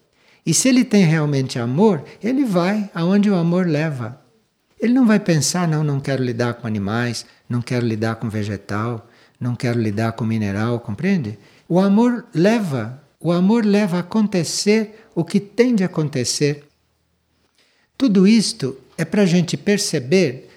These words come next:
que a vida é perfeita. É pra gente perceber que o que acontece conosco está absolutamente certo.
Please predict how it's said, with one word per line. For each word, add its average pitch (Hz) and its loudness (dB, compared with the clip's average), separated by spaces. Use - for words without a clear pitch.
que 170 -2
a 165 2
vida 170 2
é - 4
perfeita. 151 0
É 147 -4
pra 190 2
gente 190 2
perceber 180 0
que 185 2
o 175 4
que 196 0
acontece 180 2
conosco 143 -2
está 180 -4
absolutamente 175 -2
certo. - -4